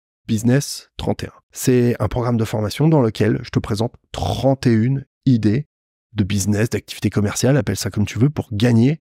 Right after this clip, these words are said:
de l'argent, pour avoir d'autres sources de revenus que ton salaire, tout simplement.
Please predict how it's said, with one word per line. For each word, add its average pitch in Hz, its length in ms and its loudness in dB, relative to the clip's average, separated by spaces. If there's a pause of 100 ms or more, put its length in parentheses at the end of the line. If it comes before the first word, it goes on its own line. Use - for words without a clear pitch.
(180)
de - 80 -2
l'argent, 107 380 0 (240)
pour 107 160 -2
avoir 127 300 2 (300)
d'autres 113 440 0
sources 131 280 -2
de 117 60 2
revenus 104 380 0
que - 100 -8
ton 151 240 -2 (180)
salaire, - 720 -6 (160)
tout 220 140 -2
simplement. 107 480 -4